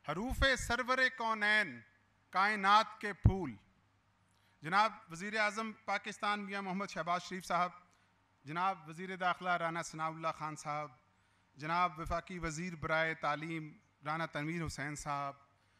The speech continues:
जनाब वफाकी वज़ीर बर planning and special initiatives जनाब एहसन इकबाल साहब, secretary दाखिला साहब, chief commissioner साहब, तमाम हाजरीन,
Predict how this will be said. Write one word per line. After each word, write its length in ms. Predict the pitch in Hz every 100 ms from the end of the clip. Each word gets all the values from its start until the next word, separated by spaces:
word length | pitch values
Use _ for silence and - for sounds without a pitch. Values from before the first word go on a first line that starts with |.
| _ _
जनाब 400 | 135 160 170 160 - _ 147
वफाकी 480 | 151 170 160 180
वज़ीर 280 | 165 147 170
बर 120 | 151 151
planning 380 | 156 151 156 156
and 100 | 143
special 380 | - 147 -
initiatives 640 | 151 147 - 151 143 131 - _ _ -
जनाब 280 | 156 160
एहसन 280 | 160 156 165
इकबाल 300 | 151 139 143 147
साहब, 320 | 139 139 123 - _ _ _ _ _ -
secretary 460 | - 160 180 175 190
दाखिला 300 | 175 165 175
साहब, 340 | 160 165 165
chief 220 | - 170 -
commissioner 360 | 160 160 - 170
साहब, 420 | - 156 165 147 - _ _ _ _ _ -
तमाम 380 | 165 180 180 180 _ _ _
हाजरीन, 600 | - 156 160 151 185 185